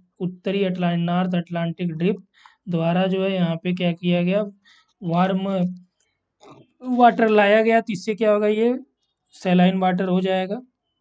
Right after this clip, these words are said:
और इसकी वजह से उत्तरी सागर में लवणता ज़्यादा पाई जाती है, ध्यान रखिएगा ये। <clears throat> ये प्रश्न भी बना सकता है ना, उत्तरी सागर में लवणता ज़्यादा क्यों पाई जाती है, लाल सागर में क्यों पाई जाती है, भूमध्य सागर में लवणता जो है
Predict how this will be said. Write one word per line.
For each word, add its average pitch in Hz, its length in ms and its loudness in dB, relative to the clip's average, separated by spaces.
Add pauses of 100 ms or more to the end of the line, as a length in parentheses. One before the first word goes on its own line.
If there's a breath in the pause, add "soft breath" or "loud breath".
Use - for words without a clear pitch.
(600)
और 190 240 -2
इसकी 185 240 -2
वजह 208 200 2
से 175 80 -2
उत्तरी 190 260 -2
सागर 175 300 0
में 175 120 2
लवणता 170 400 -2 (240)
ज़्यादा 165 260 -2
पाई 151 260 -8
जाती 147 200 -10
है, 170 60 -6
ध्यान 156 220 -8
रखिएगा 143 340 -12
ये। 143 180 -14 (1040 soft breath)
<clears throat> - 300 -4 (140)
ये 202 140 0
प्रश्न 220 360 0
भी 247 80 0
बना 202 260 -2
सकता 185 280 -8
है 185 60 -6
ना, 233 100 -6
उत्तरी 254 260 -6
सागर 208 280 0
में 220 120 -2
लवणता 208 380 -2
ज़्यादा 202 240 -2
क्यों 190 220 -6
पाई 170 180 -4
जाती 165 240 -8
है, 190 60 -6
लाल 208 180 0
सागर 202 300 -6
में 202 140 -10
क्यों 220 160 -6
पाई 180 260 -4
जाती 160 300 -8
है, 160 60 -8 (420 loud breath)
भूमध्य 208 440 0
सागर 208 380 -2
में 214 260 -4
लवणता 185 460 -4
जो 196 160 -4
है 180 140 -2